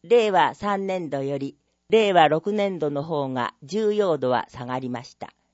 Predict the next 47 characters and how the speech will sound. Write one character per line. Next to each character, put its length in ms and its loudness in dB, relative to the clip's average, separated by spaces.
防 260 2
災 280 -2
は、 300 0
令 180 6
和 180 2
三 340 -2
年 260 -4
度 120 -2
よ 100 -2
り 100 -6
も、 240 -6
令 300 2
和 260 0
六 280 -4
年 260 -4
度 100 -4
の 100 -10
方 280 -8
が 260 -6
重 220 2
要 260 0
度 100 -4
が 160 -8
少 240 -6
し 180 -14
減 120 -8
り 80 -10
ま 140 -6
し 120 -18
た。 180 -14
し 140 -18
か 140 -2
し、 240 -12
全 260 0
体 240 0
的 280 -6
に 260 -8
満 280 0
足 280 -4
度 180 0
は 240 -4
高 300 -6
く、 340 -8
重 280 -4
要 200 2
度 140 -4
も 200 -4